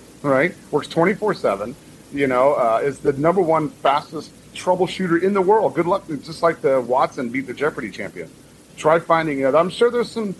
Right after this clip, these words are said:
some high-level network engineers out there that would love to take a, take a go at Marvis, which would be great. But,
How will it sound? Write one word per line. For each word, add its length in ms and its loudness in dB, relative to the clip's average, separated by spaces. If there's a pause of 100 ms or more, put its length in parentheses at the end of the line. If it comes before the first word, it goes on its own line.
(220)
some 180 -4
high-level 380 2
network 260 0
engineers 400 -6
out 180 2
there 120 2
that 120 2
would 120 -2
love 240 2
to 80 -2
take 260 0
a, 100 -6
take 220 -4
a 60 -12
go 240 2
at 80 -2
Marvis, 360 -2
which 120 -18
would 80 -18
be 80 -10
great. 360 -2 (140)
But, 320 4